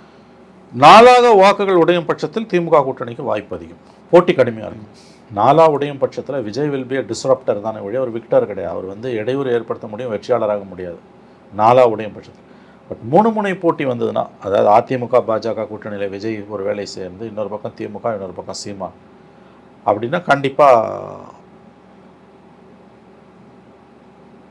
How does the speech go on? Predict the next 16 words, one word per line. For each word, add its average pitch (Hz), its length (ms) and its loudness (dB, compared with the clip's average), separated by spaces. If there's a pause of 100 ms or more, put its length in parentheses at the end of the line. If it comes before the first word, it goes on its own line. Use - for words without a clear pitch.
(260)
அட்வான்டேஜ் 110 520 0
ஏ 101 100 -6
டி 95 80 -10
எம் 92 140 -18
கே - 80 -10
அலையன்ஸ்க்கு 80 400 -18
தான் 80 100 -20
இருக்கும். - 200 -20 (640)
நாலா 175 300 10 (140)
உடைஞ்சதுன்னா 151 440 -2 (200)
அட்வான்டேஜ் 110 480 -2
டி 85 140 -14
எம் - 140 -20
கே. - 80 -20 (420)
But 190 140 4 (160)
போட்டி 185 200 2